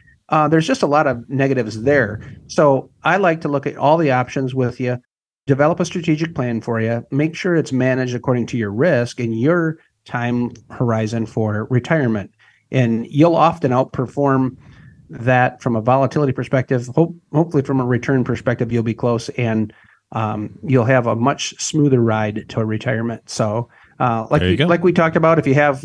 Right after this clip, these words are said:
Speaker 1: if you have concerns about the structure of the plan, flexibility, or the control, definitely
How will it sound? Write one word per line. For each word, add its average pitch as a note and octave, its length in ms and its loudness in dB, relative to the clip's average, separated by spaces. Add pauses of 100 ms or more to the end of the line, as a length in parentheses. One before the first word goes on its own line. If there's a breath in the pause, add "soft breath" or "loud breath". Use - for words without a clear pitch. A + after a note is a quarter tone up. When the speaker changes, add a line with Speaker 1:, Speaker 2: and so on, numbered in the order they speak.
Speaker 1:
if C3+ 140 -4
you C3 60 0
have C#3 200 2 (240)
concerns C#3 380 4
about B2+ 260 2
the - 60 -12
structure - 400 -2
of C3 80 0
the B2 80 -2
plan, C3 500 0 (380)
flexibility, B2+ 720 0
or A#2 60 2
the A2 80 -2
control, B2 580 0 (140)
definitely D#3 520 0